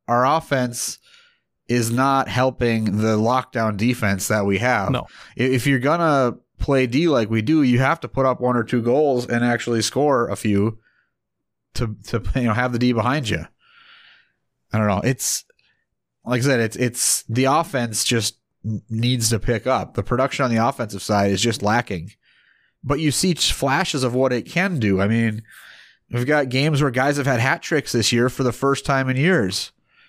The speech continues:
Speaker 1: but it's not consistent.
Speaker 2: And the other thing that's been shocking this year is we're not good at home. We're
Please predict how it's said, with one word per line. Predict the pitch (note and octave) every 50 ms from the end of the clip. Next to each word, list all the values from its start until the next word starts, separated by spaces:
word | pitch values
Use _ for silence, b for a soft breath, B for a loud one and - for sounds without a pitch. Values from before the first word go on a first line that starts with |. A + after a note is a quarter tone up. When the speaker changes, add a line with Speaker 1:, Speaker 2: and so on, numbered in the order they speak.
| b b b b _ -
Speaker 1:
but | A2 A2+ B2+ B2+
it's | B2 B2 B2
not | C#3 D#3 D3 B2+ -
consistent. | - B2+ A2 - - E3+ - - - E2 B1+ - - - _ _ _ _ _ _ _ _ _ _ _ _ _ _ _ -
Speaker 2:
And | F3+ C#3+
the | D3
other | D#3+ F#3 A#3 A#3+
thing | - F#3+ C#3+ C3
that's | B2+ A#2 - -
been | - B2 B2
shocking | - - C#3+ B2 A#2+ B2 - C#3 B2 A#2 A#2
this | C3 F3 F#3+ - -
year | A2 G#2+ A2 B2 - _ _ _ _ _ _ _ _ _ _
is | - - -
we're | A3+ C#4 D4
not | C#4 C4 B3 _ -
good | D3+ D3+ A3+
at | G#3+ D3
home. | B2+ - D3+ G3+ A3+ G3 C3 A#2 - _ - - - - - _ _ _ _ _ _ _ _ _ _ _ _ _ _ _ _ _ -
We're | E3 F#3 B3